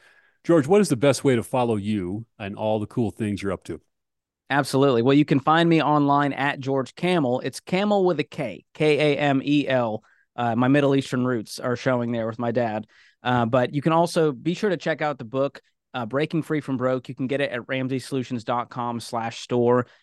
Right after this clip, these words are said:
Speaker 2: Whether you're twenty-five or fifty-five, I know it's gonna give you hope.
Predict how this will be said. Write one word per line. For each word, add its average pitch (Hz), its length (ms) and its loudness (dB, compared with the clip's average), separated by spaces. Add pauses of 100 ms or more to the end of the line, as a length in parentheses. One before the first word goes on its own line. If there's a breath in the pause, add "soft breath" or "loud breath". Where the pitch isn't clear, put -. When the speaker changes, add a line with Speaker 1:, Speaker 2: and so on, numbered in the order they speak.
Speaker 2:
Whether 139 200 2
you're 143 120 2
twenty-five 147 640 -2
or 120 80 -6
fifty-five, 139 680 -4
I 131 140 -6
know 135 200 -4
it's 135 100 -6
gonna 131 180 -4
give 117 160 -6
you 117 80 -6
hope. 127 320 -4